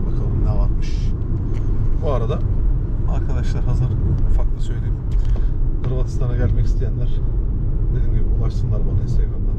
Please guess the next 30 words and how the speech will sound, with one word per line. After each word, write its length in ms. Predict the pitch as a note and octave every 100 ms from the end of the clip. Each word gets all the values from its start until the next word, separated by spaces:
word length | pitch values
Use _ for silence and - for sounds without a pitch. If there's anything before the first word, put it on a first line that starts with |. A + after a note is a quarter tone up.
| -
Elimden 320 | - - - -
geldiği 260 | - -
kadar 160 | - - -
yardımcı 280 | - - -
olmaya 220 | - - -
çalışacağım. 440 | - - - - - - - - - - - -
Tabii 180 | - -
ki 100 | -
bunun 200 | - -
karşılığında 520 | - - - - - -
da 40 | -
bir 140 | - -
ücreti 300 | - - -
istiyorum. 420 | - - - G2+ - - - - - - - - - -
Yani 120 | - -
kimse 300 | - - C3
gibi 140 | B2
böyle 200 | - A#2+
dört 240 | - -
beş 220 | B2+ A#2+ -
bin 60 | -
eurolar 260 | - - -
istemiyorum. 500 | - - C3+ B2 - - - - - - - - - G2+ -
Bu 40 |
da 120 | D3
benim 140 | C#3+ C#3 C#3+
emeğimin 340 | C#3 D3 D3
hakkı 300 | C#3+ - C#3
diye 160 | C3 B2
düşünüyorum. 460 | - - G#2+ G#2+